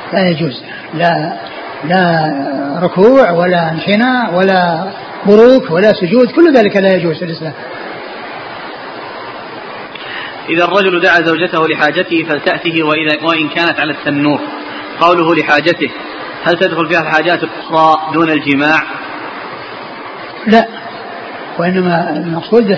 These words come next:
Speaker 1: المقصود حاجته، ولكن يعني ال-، الحاجات الأخرى يعني قد، قد تقبل التأجيل وقد تتفاهم معه على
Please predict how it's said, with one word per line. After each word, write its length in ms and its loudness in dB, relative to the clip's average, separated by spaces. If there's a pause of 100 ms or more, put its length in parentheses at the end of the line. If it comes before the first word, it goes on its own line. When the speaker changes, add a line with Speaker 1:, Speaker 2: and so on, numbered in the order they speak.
(140)
Speaker 1:
المقصود 440 0
حاجته، 720 2 (680)
ولكن 560 2
يعني 600 -4 (460)
ال-، 160 -2
الحاجات 540 2
الأخرى 480 0 (560)
يعني 580 -2 (100)
قد، 440 2 (540)
قد 100 0
تقبل 360 0
التأجيل 460 0
وقد 260 0
تتفاهم 560 0
معه 320 0
على 340 0